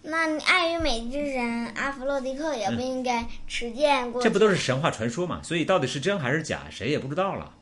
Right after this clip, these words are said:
Speaker 2: 对不对？我们只能想，啊，原来有这样的记载，所以它是一个史诗。
Speaker 1: 你知道
Speaker 2: 古希腊在记载文，
Speaker 1: 如果我是特洛伊，我会怎么做吗？
Speaker 2: 你会选谁？
Speaker 1: 选天后啦。
Speaker 2: 选赫拉，为什么？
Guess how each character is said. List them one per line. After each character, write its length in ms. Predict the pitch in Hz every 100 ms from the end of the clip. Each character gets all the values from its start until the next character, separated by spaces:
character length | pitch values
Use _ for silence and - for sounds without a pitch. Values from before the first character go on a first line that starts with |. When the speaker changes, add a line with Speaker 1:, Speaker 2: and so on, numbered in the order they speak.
| _ _
Speaker 2:
对 80 | 175
不 60 | 175
对？ 220 | 165 113 -
我 100 | 117
们 100 | 165
只 140 | -
能 180 | 90 143
想， 240 | - 73
啊， 580 | 67 131 139 139 135 123
原 160 | 110 127
来 60 | 131 117 -
有 220 | 107 98
这 100 | 90
样 80 | 123
的 80 | 120
记 160 | 160
载， 200 | 107 87 - - -
所 140 | 180
以 20 |
它 120 | 165 180
是 120 | 175
一 40 |
个 80 | 170
史 300 | 170 - 76
诗。 340 | 76 120 120 - - -
Speaker 1:
你 180 | 277 277
知 80 | -
道 80 |
Speaker 2:
古 60 | 370
希 180 | 359 208
腊 240 | 233 180
在 220 | 139 185
记 220 | 165 214 185
载 200 | 135 -
文， 20 |
Speaker 1:
如 60 | -
果 0 |
我 80 | 294
是 0 |
特 100 | 269
洛 80 |
伊， 100 | 269
我 240 | 269 247 214
会 180 | 262 277
怎 100 | 214
么 160 | 131 -
做 120 | 214
吗？ 40 |
Speaker 2:
你 40 | 107
会 120 | 139
选 160 | 117
谁？ 280 | 85 82 82 - - - _ _ _ _ _ _ _ - - _
Speaker 1:
选 240 | - 247
天 200 | 247 294
后 240 | 330 349 330
啦。 340 | 311 294 294 330 - -
Speaker 2:
选 180 | - 127
赫 200 | - 180
拉， 260 | 175 185 190
为 100 | 185
什 140 | 143
么？ 360 | 135 127 123